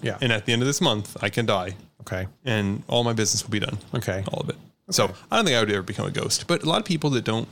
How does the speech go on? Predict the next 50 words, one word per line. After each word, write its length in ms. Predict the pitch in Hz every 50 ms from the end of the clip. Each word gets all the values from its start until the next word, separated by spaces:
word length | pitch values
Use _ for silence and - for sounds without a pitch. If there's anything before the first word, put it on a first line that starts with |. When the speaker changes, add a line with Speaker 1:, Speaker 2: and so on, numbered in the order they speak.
| - -
Speaker 2:
like, 120 | 110 107
finish 320 | - - 107 107 107 -
their 80 | - 104
business, 440 | 95 95 98 131 147 151 - - - - - -
that 60 | 113
Speaker 1:
Yeah. 40 | 104
Speaker 2:
just, 140 | 117 113 -
like, 120 | 104 104
every 200 | 104 104 110 110 101
day 200 | 107 104 104 107
are 60 | 104
like, 220 | 98 90 85 - -
"Man, 300 | 98 98 98 90 85 82 - - - - - _ _ _ _ _ _ _ _ _ _ _ _ _ _ _ _ - -
I'll, 300 | 113 104 98 98 98 101
I'll 100 | 107 110
take 200 | - 101 98 -
care 80 | -
of 80 | - -
that 100 | 85 -
tomorrow." 220 | - - - -
That 240 | - - 107 101 -
business, 420 | - 110 98 117 127 143 - - - -
Speaker 1:
Mm-hmm. 220 | 120 110 120 135 147 131 - _
Speaker 2:
that's, 300 | - 113 101 - - - - - -
that's, 420 | - - - - - - - - - - - -
they're 180 | 131 127 113
ghosts. 420 | 95 - - - - - - - - - - -
Speaker 1:
Uh, 140 | 165 160 151
give 160 | 143 190 208
me 80 | 240
an 60 | 226 208
example 720 | 175 135 123 135 127 120 104 113 107 104 101 95 104 - - -
of 380 | - 120 113 110 104 101 - - -
that 460 | 147 131 107 110 117 110 113 - -
kind 220 | - - 110 107 104
of 120 | 101 -
person. 480 | - 123 123 127 - 180 185 180 135 - - -
Give 180 | 190 156 -
me 120 | 220 196 160
Speaker 2:
Oh. 40 | 151
Speaker 1:
a 20 |
specific 580 | - - - 175 151 190 185 160 170 - - -
<laughs> 0 |
example 540 | 233 - - - - 254 226 - 214 226 214
of 120 | 208 -
a 60 | 196
person 400 | - - 170 160 143 - 151 139
with 180 | 131 127 110 110
business. 380 | 131 127 107 113 107 101 - 120
I'd, 180 | 123 120 117